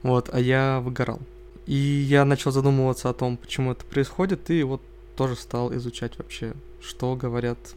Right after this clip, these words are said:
другие эксперты, не только я как человек, прошедший через всё это на своей шкуре, но и, а, люди, которые пытаются это изучать. А я такой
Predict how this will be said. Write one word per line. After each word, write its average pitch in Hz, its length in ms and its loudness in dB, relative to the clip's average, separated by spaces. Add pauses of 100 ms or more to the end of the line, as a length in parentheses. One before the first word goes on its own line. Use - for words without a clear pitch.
другие 143 340 2
эксперты, 147 580 0
не 143 140 2
только 139 680 2
я 127 180 0
как 123 160 -8
человек, 127 520 -4 (220)
прошедший - 480 -4
через 123 220 -6
всё - 200 -4
это 127 200 -4
на 123 100 -4
своей 170 280 2
шкуре, 151 280 -4
но 139 200 -2
и, 123 180 -4 (840)
а, 131 180 6
люди, 139 240 2
которые 135 360 2
пытаются - 460 0
это 131 280 -2
изучать. 127 560 -4 (300)
А 156 200 4
я 165 260 6
такой 143 380 -2